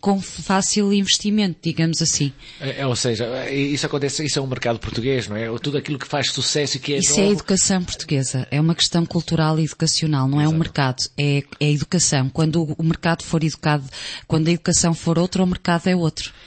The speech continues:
Speaker 1: O
Speaker 2: E,
Speaker 1: consumidor
Speaker 2: e como, e
Speaker 1: é
Speaker 2: como é que
Speaker 1: outro, é
Speaker 2: vamos
Speaker 1: mais
Speaker 2: conseguir, e
Speaker 1: educado.
Speaker 2: como é que vamos conseguir isso, então?
Speaker 1: Através da informação. As empresas têm responsabilidade. Não têm só o dever de faturar, têm o dever de educar. Se querem estar a agir,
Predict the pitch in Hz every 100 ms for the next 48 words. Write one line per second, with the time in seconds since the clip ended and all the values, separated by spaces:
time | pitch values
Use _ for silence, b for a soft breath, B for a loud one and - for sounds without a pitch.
0 | B 143 180 170 - 165 165 170 180 165
1 | 156 160 151 156 151 156 - 151 139 170
2 | 151 151 127 147 - 120 95 104 95 92
3 | B B 139 147 147 160 160 165 151 165
4 | 156 156 151 143 147 160 160 160 165 180
5 | - 170 160 156 - - - 160 165 135
6 | 139 123 117 - - B B B 156 151
7 | 165 165 - 156 147 139 160 156 - 147
8 | 143 - 151 165 175 160 156 127 160 156
9 | 160 147 - 135 127 - - 160 165 -
10 | 170 160 - B B B B - 156 165
11 | 147